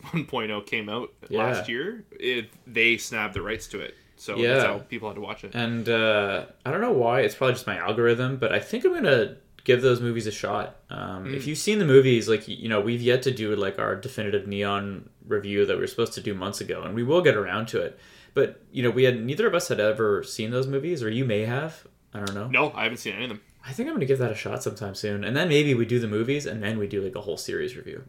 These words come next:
Speaker 2: I don't know.
Speaker 1: Mm.
Speaker 2: I don't know. T B D.
Speaker 1: I fuck with that. Fuck with that.
Speaker 2: Do you
Speaker 1: And,
Speaker 2: wanna
Speaker 1: uh,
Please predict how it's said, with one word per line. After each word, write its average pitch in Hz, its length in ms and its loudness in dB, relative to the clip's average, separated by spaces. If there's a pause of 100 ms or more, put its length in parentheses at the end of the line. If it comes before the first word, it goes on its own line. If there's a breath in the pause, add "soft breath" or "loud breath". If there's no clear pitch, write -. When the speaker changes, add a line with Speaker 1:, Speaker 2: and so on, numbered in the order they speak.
Speaker 2:
I 107 80 0
don't - 140 -8
know. - 60 -18
Speaker 1:
Mm. 123 840 -6 (200)
Speaker 2:
I 107 80 -2
don't - 100 -8
know. - 120 -14
T - 140 -4
B - 100 -8
D. - 140 -8
Speaker 1:
I 139 60 -12
fuck 113 200 -16
with 85 120 -16
that. 90 280 -18
Fuck - 180 -20
with - 140 -20
that. 101 200 -16 (280)
Speaker 2:
Do 147 100 -4
you 240 200 2
Speaker 1:
And, 269 120 2
Speaker 2:
wanna 143 840 0 (140)
Speaker 1:
uh, - 60 -8